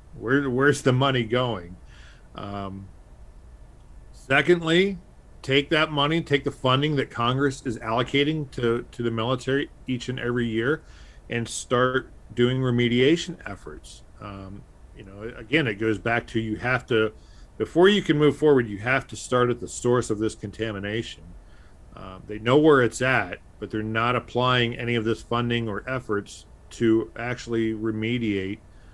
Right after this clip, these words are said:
um, the, the source of this contamination. Um, so really, it, it's almost they're, they're being reactive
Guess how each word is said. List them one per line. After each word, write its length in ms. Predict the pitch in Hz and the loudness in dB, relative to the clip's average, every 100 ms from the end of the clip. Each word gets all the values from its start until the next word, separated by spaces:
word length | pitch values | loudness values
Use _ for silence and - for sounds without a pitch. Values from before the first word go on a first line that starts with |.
| - - | -20 -20
um, 220 | 92 95 98 - | -20 -20 -20 -18
the, 180 | - 104 - | -16 -16 -18
the 80 | 101 | -20
source 380 | - 123 117 | -2 0 2
of 100 | 110 | 0
this 160 | 95 101 | -4 -6
contamination. 800 | - 98 107 98 92 98 101 - - - - - - | -8 -10 -8 -8 -8 -10 -10 -14 -20 -20 -20 -20 -20
Um, 100 | - 87 - - - - | -20 -20 -20 -20 -20 -20
so 140 | - | -14
really, 460 | 120 196 208 143 - - - - - - - - - - | 4 8 8 8 4 -8 -20 -20 -20 -20 -20 -20 -20 -8
it, 240 | - 160 | -2 0
it's 200 | 156 135 | -2 0
almost 460 | 180 202 208 175 - | 4 6 8 6 8
they're, 240 | 156 143 | 8 8
they're 140 | 143 135 | 6 4
being 440 | 127 156 156 147 123 | 4 4 4 0 -4
reactive 920 | 113 131 139 113 95 90 95 85 | 4 6 8 6 4 -2 -14 -14